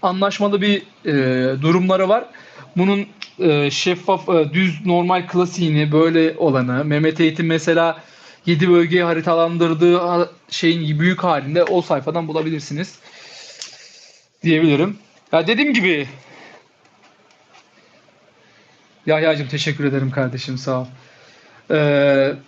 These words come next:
çok bir soru bankam yok benim. Mesela benim coğrafyadan tek bir soru bankam var şu anda, pegem. O da setini aldığım için. Vatandaşlıktan tek bir soru bankam var, o da pegem. Tarihten Aydın Yüce'nin var, Tarihin Pusulası var. Ee, Hoca Web'de,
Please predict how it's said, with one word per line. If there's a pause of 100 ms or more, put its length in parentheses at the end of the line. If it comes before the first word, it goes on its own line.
çok
bir
soru
bankam
yok
benim.
Mesela
benim
coğrafyadan
tek
bir
soru
bankam
var
şu
anda,
pegem. (100)
O
da
setini
aldığım
için.
Vatandaşlıktan
tek
bir
soru
bankam
var,
o
da
pegem. (640)
Tarihten
Aydın
Yüce'nin
var, (100)
Tarihin
Pusulası
var. (500)
Ee, (440)
Hoca
Web'de,